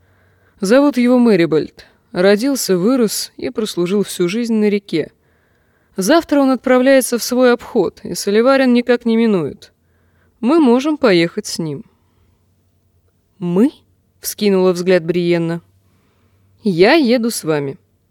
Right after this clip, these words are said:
«Нет». «Скажем иначе.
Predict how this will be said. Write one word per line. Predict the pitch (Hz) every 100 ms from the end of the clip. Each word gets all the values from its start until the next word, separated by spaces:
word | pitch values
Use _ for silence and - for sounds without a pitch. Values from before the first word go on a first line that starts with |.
| _
«Нет». | - 170 196 294 208 - - _ _ _ _ _ _ _ _
«Скажем | - - 190 180
иначе. | 175 147 -